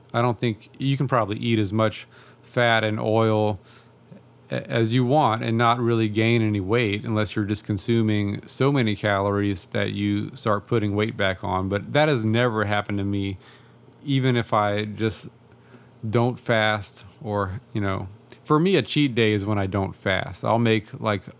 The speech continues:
some keto desserts and eat, eat a couple steaks and just go nuts. I'll have a feast all day long, especially if it's, like, the Super Bowl or something like that.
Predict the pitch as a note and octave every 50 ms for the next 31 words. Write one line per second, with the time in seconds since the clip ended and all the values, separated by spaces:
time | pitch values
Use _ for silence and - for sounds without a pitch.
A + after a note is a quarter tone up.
0 | - - - - - - G#2 F#2+ - - C#3 C3 A#2+ A#2 A2 G2+ A2 G#2 F2+ G#2
1 | G#2+ G#2+ G#2 G#2+ G#2 - - - G#2 F#2+ F#2 F#2 F2+ E2+ - - - - - -
2 | - - - - B2+ A#2+ A2 - - - - - C3 B2 A2+ A2 G#2+ - B2+ A2+
3 | - G#2+ F#2+ - - - A#2+ A2+ A2 A2 F#2+ - - - - - G#2+ G2+ F#2+ F#2+
4 | F#2+ F#2+ G2 F#2 - - - - - - - - - - A2+ A#2+ G#2+ - - A2
5 | B2+ A#2+ A#2+ A2+ A2 A2 A2 A2 - - - - A#2 A2 G#2+ A2 A#2+ A2+ G2+ G#2
6 | F#2+ - - - B2 A2+ G#2 - - - - - A2+ A#2 A#2 A2+ A2+ G#2+ G#2 G#2+
7 | A2 G#2+ G#2 G#2 G#2+ G2 - - C3+ B2 - - A#2 A2+ G2+ A2 G#2 - - A2+
8 | G#2 G#2 - G#2 F#2 - - A#2+ G#2 - A2 F#2+ F#2+ G#2 G2+ G2+ G#2 G2+ G2+ F#2+
9 | - - G#2+ F#2 G2 F#2+ F#2+ F#2+ F#2+ F#2 - - G#2 G2+ G2+ G2+ G#2